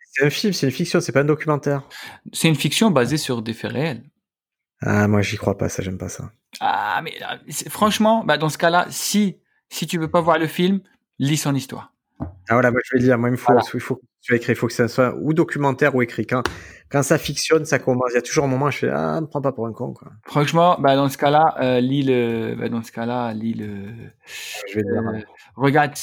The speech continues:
Speaker 2: il y a sûrement un documentaire ou... ou un livre qui est sorti sur le sujet, mais franchement, le film est bien fait. Le film est bien fait, c'est, et c'est, c'est,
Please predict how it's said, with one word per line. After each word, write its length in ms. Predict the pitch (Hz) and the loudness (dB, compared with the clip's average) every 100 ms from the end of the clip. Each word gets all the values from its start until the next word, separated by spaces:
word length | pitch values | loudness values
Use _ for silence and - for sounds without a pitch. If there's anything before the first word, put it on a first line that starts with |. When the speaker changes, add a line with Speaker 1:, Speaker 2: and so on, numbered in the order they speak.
| - | -8
Speaker 2:
il 60 | - | -2
y 40 | |
a 60 | 143 | 0
sûrement 280 | 156 156 160 | 2 2 4
un 100 | 147 | 2
documentaire 720 | 139 139 139 135 135 147 135 | -2 -2 0 0 0 -2 -2
ou... 500 | 127 123 120 120 113 - - - | -2 -2 -4 -6 -8 -14 -20 -4
ou 140 | 135 | 2
un 80 | 135 | 4
livre 260 | 135 139 - | 4 0 -2
qui 160 | 127 | -4
est 40 | 120 | -4
sorti 340 | 117 120 - | -6 -12 -12
sur 160 | 117 120 | -8 -6
le 60 | |
sujet, 280 | 120 139 151 | -4 -2 2
mais 200 | 160 143 | 2 2
franchement, 320 | - 165 175 | 0 0 2
le 120 | 190 160 | 2 2
film 240 | 170 156 | 0 2
est 60 | 135 | 2
bien 160 | 131 | 2
fait. 240 | - 98 - _ _ _ _ _ _ _ _ _ _ _ - | -2 -10 -18 _ _ _ _ _ _ _ _ _ _ _ -2
Le 100 | 127 | 0
film 220 | 165 170 | 2 2
est 60 | |
bien 180 | 151 156 | 4 2
fait, 240 | 139 165 165 | 2 0 0
c'est, 180 | - | 2
et 160 | 131 131 | 0 0
c'est, 200 | 120 131 | -2 -4
c'est, 300 | 117 131 120 | -4 -4 -4